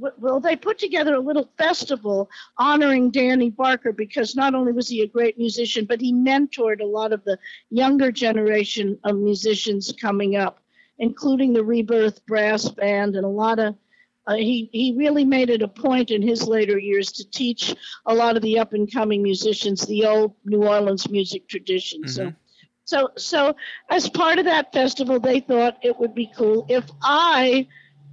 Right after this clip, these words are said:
Speaker 1: gave a tribute concert to Blue Lou Barker, his wife. So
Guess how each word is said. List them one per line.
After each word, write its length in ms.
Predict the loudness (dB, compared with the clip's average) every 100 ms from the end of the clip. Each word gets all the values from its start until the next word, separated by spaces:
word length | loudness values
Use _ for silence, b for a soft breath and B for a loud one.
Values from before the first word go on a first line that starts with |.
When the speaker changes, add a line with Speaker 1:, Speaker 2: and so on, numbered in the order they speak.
| -6
Speaker 1:
gave 340 | 0 2 2
a 260 | 2 2 0 -4
tribute 580 | -4 -2 0 0 -2
concert 560 | -2 -2 -2 0 -2 -2
to 100 | -4
Blue 480 | -4 -2 0 2 2
Lou 280 | 2 0 0
Barker, 480 | -2 -2 -2 -6 -10
his 300 | -8 -8 -8
wife. 320 | -6 -6 -8
So 440 | -8 -2 0 0